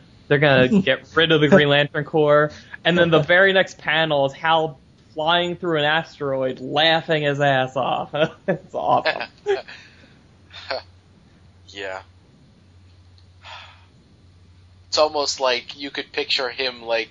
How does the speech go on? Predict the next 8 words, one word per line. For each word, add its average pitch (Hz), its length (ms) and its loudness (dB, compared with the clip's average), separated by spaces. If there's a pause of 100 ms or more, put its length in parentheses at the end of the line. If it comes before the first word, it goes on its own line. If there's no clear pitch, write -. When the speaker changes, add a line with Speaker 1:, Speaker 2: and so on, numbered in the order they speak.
Speaker 3:
crashing 127 480 -2
through 120 220 -12
an 110 60 -6
asteroid 117 600 -2 (540)
and 135 180 -4
saying 131 760 0
"boom" 123 460 -16
himself. 110 600 -10